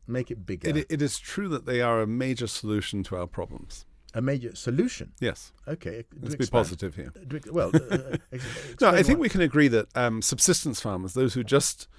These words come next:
Speaker 2: somehow scratch a living off the land and just enough to eat, um, and barely stay alive and get by, I think nobody would, would r-, want to romanticize that. It's, uh, immensely difficult and grinding poverty and so on.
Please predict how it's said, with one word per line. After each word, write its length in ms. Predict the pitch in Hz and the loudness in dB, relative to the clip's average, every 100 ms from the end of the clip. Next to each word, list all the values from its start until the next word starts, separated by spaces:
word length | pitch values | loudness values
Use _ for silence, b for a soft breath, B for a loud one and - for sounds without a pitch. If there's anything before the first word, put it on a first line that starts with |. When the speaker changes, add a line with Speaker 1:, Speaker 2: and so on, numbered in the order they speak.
| b b | b b
Speaker 2:
somehow 360 | - 135 127 117 | 0 2 4 2
scratch 360 | - 127 - | 2 0 0
a 60 | 110 | -2
living 360 | 107 104 101 101 | -2 0 -2 -4
off 440 | - 95 - - - - | -4 -4 -4 -20 -20 -14
the 80 | - | -6
land 400 | 110 104 98 92 - | -2 0 -2 -6 -8
and 180 | 110 104 | -8 0
just 220 | 139 - | 0 2
enough 180 | 120 - | -2 -4
to 100 | - | -8
eat, 380 | 113 110 - - - - | -10 -10 -14 -18 -18 -8
um, 460 | 113 104 98 98 95 - | -4 -2 -2 -4 -6 -10
and 240 | 113 107 - | -6 -6 0
barely 380 | 123 123 117 107 | 2 2 0 -2
stay 240 | - 113 | 0 0
alive 340 | 104 110 104 | 0 0 -2
and 120 | 101 101 | -4 -4
get 200 | 101 - | -4 -2
by, 300 | 117 151 175 b b b b b | -2 -4 -8 b b b b b
I 80 | 117 | 0
think 200 | 139 127 | 2 4
nobody 340 | 143 143 135 | 4 4 2
would, 340 | 117 117 107 - 123 | 2 0 -2 -10 -4
would 200 | 120 107 | -4 -2
r-, 100 | 120 | -6
want 220 | 131 120 113 | -4 -4 -2
to 60 | |
romanticize 720 | 110 107 113 - 95 104 107 | -2 0 0 -2 -4 -4 -6
that. 180 | - 98 | -6 -6
It's, 220 | 110 101 | -8 -8
uh, 100 | 113 - - _ _ | -10 -10 -18 _ _
immensely 420 | 131 131 135 - | -2 4 4 2
difficult 380 | 113 104 - - | 0 -2 -6 -8
and 160 | - 95 | -8 -2
grinding 400 | 120 117 104 92 | 2 2 0 -2
poverty 400 | 104 98 95 95 | -2 -2 -6 -8
and 160 | 92 | -8
so 140 | - 95 | -8 -8
on. 160 | 92 | -10